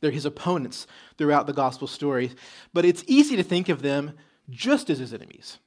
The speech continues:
You know, kind of like the way you think of bad guys in a John Wayne movie, right?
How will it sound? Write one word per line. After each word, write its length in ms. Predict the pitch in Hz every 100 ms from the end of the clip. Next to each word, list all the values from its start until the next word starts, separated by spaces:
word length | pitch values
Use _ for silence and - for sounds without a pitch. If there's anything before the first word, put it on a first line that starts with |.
| -
You 80 | 151
know, 40 |
kind 200 | 147 214
of 40 | 233
like 120 | 214
the 60 |
way 100 | 185
you 100 | 175
think 220 | 156 175 165
of 260 | 131 117
bad 280 | 156 170 170
guys 320 | 160 151 151
in 80 | 139
a 60 | 127
John 360 | 143 143 127
Wayne 260 | 123 127 110
movie, 400 | 104 - - _ _ _ _ _ _
right? 220 | - 151